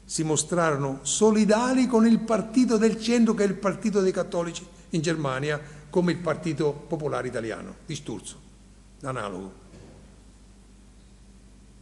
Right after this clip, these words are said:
Partito cattolico tedesco che si era battuto contro il nazismo.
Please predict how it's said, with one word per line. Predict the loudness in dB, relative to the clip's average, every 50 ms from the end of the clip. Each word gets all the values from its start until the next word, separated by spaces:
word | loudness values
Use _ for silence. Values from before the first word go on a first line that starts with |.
| -20 -20 -20 -18 -10 -6
Partito | -6 -6 -6 -6 -2 0 0 0 0 -2
cattolico | -4 -4 -4 0 0 0 2 0 0 -2 -2
tedesco | -2 0 2 2 2 2 0 -2 -4 -4 -4 -6 -12 -18 -18 -20 -20 -20 -20 -18 -8
che | -4 -2 0
si | 2 4 4
era | 6 6 6 4
battuto | 4 2 2 0 0 -2 0 2 2 2 2 0 0 0 -2 -6 -10 -14 -16 -18 -20 -20 -20 -20 -20 -20 -20 -18 -10
contro | -6 -4 -4 -4 -4 -4 -4
il | -6 -6
nazismo. | -8 -8 -10 -10 -10 -12 -14 -14 -16 -18